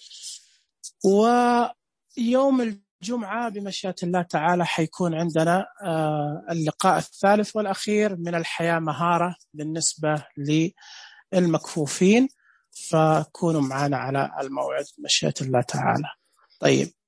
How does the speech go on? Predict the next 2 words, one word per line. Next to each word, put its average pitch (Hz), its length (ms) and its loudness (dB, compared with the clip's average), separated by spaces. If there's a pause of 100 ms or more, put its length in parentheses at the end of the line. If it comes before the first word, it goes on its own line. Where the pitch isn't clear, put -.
(1600)
خلينا 180 460 6
نشوف، 180 840 0